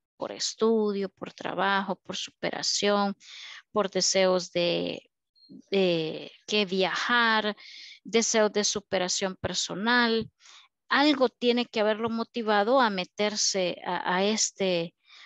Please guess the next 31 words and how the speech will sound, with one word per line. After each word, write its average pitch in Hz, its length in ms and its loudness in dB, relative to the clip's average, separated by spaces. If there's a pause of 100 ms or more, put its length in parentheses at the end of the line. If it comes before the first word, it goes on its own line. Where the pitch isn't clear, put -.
(120)
proceso, 214 680 2
¿verdad? 185 300 -4
No 196 180 -2
creo 208 300 2
yo 208 220 2
que 202 280 -4
usted 180 320 -4
diga, 220 400 -2 (460)
"Ay, 277 260 2
es - 160 0
que 214 500 2
de, 175 760 -2 (720)
de 254 220 2
lunes 269 380 6
a 233 60 2
jueves 247 360 4
yo 240 160 2
no 233 120 0
tengo 226 280 -4
nada 220 300 0
que - 140 -6
hacer, 302 300 2
entonces 214 720 -4
a 175 100 0
las 180 320 -2
de, 180 240 0
de 190 120 2
ocho 214 320 0
a - 20 0
nueve, 269 260 4
entonces 208 400 -4